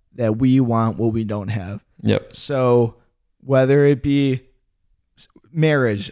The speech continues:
Speaker 1: oh, when you're single, all you could think about is being married. And th-, this isn't everyone, but this is a lot of people. When you, when you're single, all you could think about is being married. And then when, when you finally get that, then all of a sudden,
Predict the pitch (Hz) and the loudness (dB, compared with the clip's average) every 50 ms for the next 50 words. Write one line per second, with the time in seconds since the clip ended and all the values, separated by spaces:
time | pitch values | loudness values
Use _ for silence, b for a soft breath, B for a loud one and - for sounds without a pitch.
0 | - - 135 135 127 123 113 107 - - 135 131 127 123 - - 147 139 135 131 | -2 2 4 4 4 4 2 0 -2 -2 -2 -2 -2 -2 -4 -6 -6 -4 0 0
1 | 127 117 - - 113 120 123 131 131 120 - 135 101 - 120 117 113 110 113 113 | 0 0 2 2 2 2 2 2 0 0 -2 -2 -2 -4 -4 -4 -2 -2 0 0
2 | 110 107 107 - - 120 117 113 104 101 92 127 147 151 131 92 156 165 - 185 | 0 -2 -2 -4 -4 -4 -2 -2 -2 -2 -2 -2 -2 -4 -4 -4 -6 -6 -6 -8
3 | 190 196 175 147 120 104 110 113 104 110 113 117 127 123 135 135 - - 143 131 | -10 -8 -6 -6 -4 -4 -4 -4 -2 -2 -2 -4 -2 0 0 -2 -2 -4 -6 -8
4 | 120 120 117 113 113 113 104 - 127 113 95 - 101 98 B B B B B B | -6 -4 -4 -4 -4 -4 -6 -8 -10 -10 -8 -8 -10 -10 B B B B B B
5 | - 139 143 147 143 143 143 143 135 131 - 147 139 127 123 120 - - 117 123 | -4 -2 -2 0 0 0 0 0 -2 -2 -4 -6 -4 -4 -4 -2 0 2 2 2
6 | 127 120 - 120 - 131 120 120 110 117 110 110 107 - 120 120 117 113 110 107 | 2 0 -2 -2 -2 -2 -4 -4 -4 -4 -4 -4 -4 -4 -4 -4 -2 -2 -2 -2
7 | 110 113 113 120 117 120 120 117 95 120 127 123 117 113 123 120 - 143 135 131 | 0 0 0 0 0 0 -2 -2 -2 -2 -2 -2 -2 -4 -6 -6 -4 -4 -2 -2
8 | 131 123 110 135 123 - 135 127 117 113 - - 110 131 120 120 120 107 117 113 | -2 -2 -2 -2 -2 0 0 0 0 -2 -2 -4 -2 -2 -2 -2 -2 -2 -4 -4
9 | 110 110 - 135 123 120 113 | -4 -6 -8 -8 -8 -8 -10